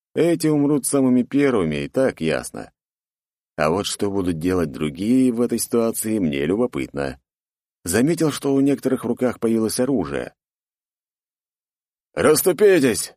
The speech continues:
Корм принесли!» А это что такое? От увиденного я обалдел. На нас кричат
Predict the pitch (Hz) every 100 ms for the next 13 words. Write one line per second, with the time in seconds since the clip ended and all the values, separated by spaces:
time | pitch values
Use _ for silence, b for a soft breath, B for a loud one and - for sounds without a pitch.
0 | _ - 180 202 160 131 117 127 117 -
1 | 117 90 - _ _ _ _ _ - 85
2 | 87 - - 71 71 67 - - _ _
3 | _ _ _ - 69 82 85 104 90 95
4 | 90 85 82 80 73 80 76 65 58 _
5 | _ _ _ _ _ _ _ _ _ _
6 | - 76 78 87 110 - - 82 - 98
7 | 98 -